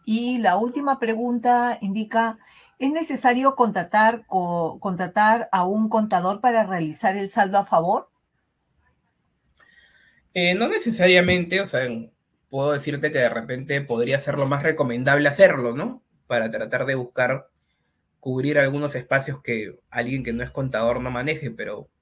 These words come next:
Speaker 2: ustedes, si se sienten tranquilos de tener toda su documentación, eh, correctamente llevada, con, con los repa-,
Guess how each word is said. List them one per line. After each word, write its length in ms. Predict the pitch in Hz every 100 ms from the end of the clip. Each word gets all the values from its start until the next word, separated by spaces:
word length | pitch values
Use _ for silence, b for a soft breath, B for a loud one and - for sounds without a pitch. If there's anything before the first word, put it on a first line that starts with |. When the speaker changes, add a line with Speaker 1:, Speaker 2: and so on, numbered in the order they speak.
| _ _ _ _ _ _ _
Speaker 2:
ustedes, 540 | 131 135 147 156 165 165
si 140 | 135
se 120 | 123
sienten 360 | - 139 151 151
tranquilos 500 | 131 127 139 151 151
de 80 | 131
tener 360 | 123 131 135
toda 240 | 143 143 139
su 100 | 135
documentación, 960 | 135 127 120 113 110 - 139 139 135 _ _ _ _ _ _ _ _ _ _
eh, 300 | - 123 120
correctamente 760 | 117 120 131 131 135 135 139
llevada, 800 | 123 127 147 135 127 127 123 123
con, 180 | 120 110
con 260 | _ 110 113
los 120 | 110
repa-, 280 | 123 113